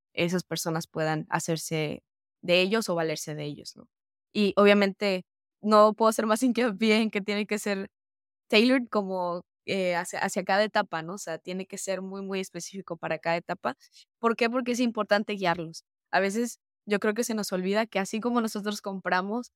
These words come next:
no todo el tiempo lo hacemos nada más como, "Ah, pues,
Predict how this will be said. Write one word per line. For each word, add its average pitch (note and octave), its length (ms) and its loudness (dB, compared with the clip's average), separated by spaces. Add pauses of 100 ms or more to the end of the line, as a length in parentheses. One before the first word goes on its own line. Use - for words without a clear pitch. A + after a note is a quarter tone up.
(200)
no A3 160 4
todo B3+ 180 6
el C4+ 120 0
tiempo A#3 680 0 (160)
lo F#3+ 160 4
hacemos G#3+ 320 -2
nada G#3+ 220 2
más G3+ 220 -4
como, A3 180 -8
"Ah, C4 120 0
pues, - 240 -12